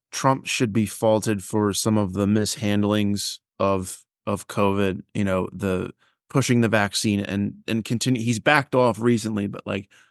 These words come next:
up until re-, up until very recently, continuing to shill for the vaccine, trying to acquit himself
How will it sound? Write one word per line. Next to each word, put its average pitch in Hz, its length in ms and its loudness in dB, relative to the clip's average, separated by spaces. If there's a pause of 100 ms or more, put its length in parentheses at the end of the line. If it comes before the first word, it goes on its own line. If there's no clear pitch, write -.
(380)
up 123 160 2
until 117 240 2
re-, 110 240 0
up 113 180 2
until 117 200 2
very 101 220 2
recently, 104 680 0
continuing 104 640 2
to 92 300 -2
shill 95 420 0
for 98 160 -4
the 87 80 -4
vaccine, 104 720 -2 (480)
trying 104 300 2
to 101 140 0
acquit 107 280 2
himself 101 560 2